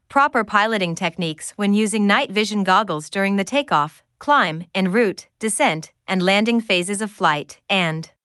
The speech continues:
four, normal, abnormal, and emergency flight operations using night vision goggles. Three, the requirements under paragraphs K one and two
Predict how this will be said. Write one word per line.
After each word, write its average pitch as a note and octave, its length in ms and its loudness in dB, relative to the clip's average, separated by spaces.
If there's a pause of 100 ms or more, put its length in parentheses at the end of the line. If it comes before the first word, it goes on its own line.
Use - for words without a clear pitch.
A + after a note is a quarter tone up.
(1040)
four, G3+ 560 2
normal, A3+ 560 2
abnormal, G3 680 0 (100)
and G#3+ 160 2
emergency A#3+ 600 2
flight A3 320 0
operations D#3+ 800 -2
using G3+ 340 0
night G#3 240 2
vision G3+ 340 -2
goggles. D#3 560 -2 (1400)
Three, F#3+ 500 -2
the A#3 160 0
requirements A#3+ 800 0
under G3 180 -2
paragraphs G3 800 0 (120)
K F#3 420 0 (100)
one F#3 560 0
and G#3 400 0 (140)
two D#3 420 -2